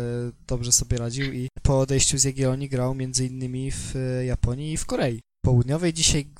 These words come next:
występuje na zapleczu, z tego co wiem, tak, na zapleczu Ekstraklasy Koreańskiej, czyli w K-League two. I w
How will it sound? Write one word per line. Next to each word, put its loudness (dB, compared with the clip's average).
występuje 2
na -4
zapleczu, 0
z 6
tego -4
co -4
wiem, -2
tak, -8
na -2
zapleczu 2
Ekstraklasy 0
Koreańskiej, -4
czyli 0
w -2
K-League -4
two. 6
I -4
w -4